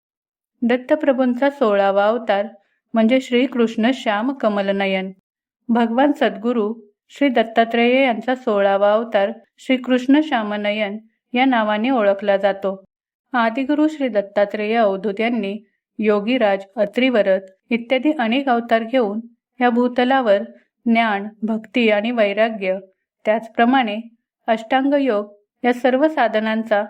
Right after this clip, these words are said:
अधिकार परत्वे भक्तजनांना उपदेश करून कृतार्थ केले, त्यांना उत्तम पदाला पोहोचवले.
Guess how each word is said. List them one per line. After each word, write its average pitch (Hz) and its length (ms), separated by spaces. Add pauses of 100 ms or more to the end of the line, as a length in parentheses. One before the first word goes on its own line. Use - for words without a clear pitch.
(400)
अधिकार 226 460
परत्वे 233 460
भक्तजनांना 214 840
उपदेश 196 400
करून 240 280
कृतार्थ 202 640
केले, 190 260 (380)
त्यांना 220 280
उत्तम 247 420
पदाला 208 400
पोहोचवले. 196 640